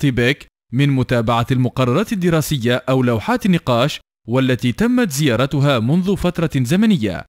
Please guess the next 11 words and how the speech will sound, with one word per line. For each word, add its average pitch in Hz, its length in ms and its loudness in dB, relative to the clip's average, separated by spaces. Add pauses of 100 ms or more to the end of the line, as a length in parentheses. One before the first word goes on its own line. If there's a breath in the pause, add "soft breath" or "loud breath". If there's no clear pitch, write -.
(120)
تقوم 131 380 0
أنت 214 400 -2
بتحديدها، 143 920 -2 (420)
وذلك 123 460 0
عن 120 160 0
طريق 127 340 0
الضغط 139 380 -2
على 175 260 0
خيار 120 340 0
المقررات 143 640 0
الدراسية 139 720 -2